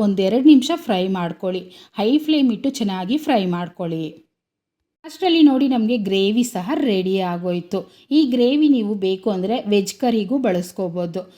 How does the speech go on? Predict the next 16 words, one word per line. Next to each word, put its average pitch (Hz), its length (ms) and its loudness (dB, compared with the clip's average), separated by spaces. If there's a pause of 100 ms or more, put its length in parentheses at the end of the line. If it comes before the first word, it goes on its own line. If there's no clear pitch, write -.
(220)
ಈಗ 190 60 -4 (140)
ಮೊಟ್ಟೆ 185 340 0
ಸಹ 254 320 -2
ಫ್ರೈ 185 180 0 (220)
ಆಗಿದೆ 190 360 -2
ಅಲ್ವಾ, 214 220 -2 (440)
ಇದರಲ್ಲಿ 311 360 2
ನಾನು 208 220 -4
ಒಂದು 247 160 -2
ಸ್ವಲ್ಪ 311 340 0 (120)
ಕಸೂರಿ 247 380 -2 (100)
ಮೇಥಿನ 202 420 -4
ಹಾಕ್ಕೊಳ್ತೀನಿ. 185 640 -8 (340)
ಕಸೂರಿ 294 460 2
ಮೇಥಿ 262 240 -2 (160)
ಯಾವುದೇ 240 400 -2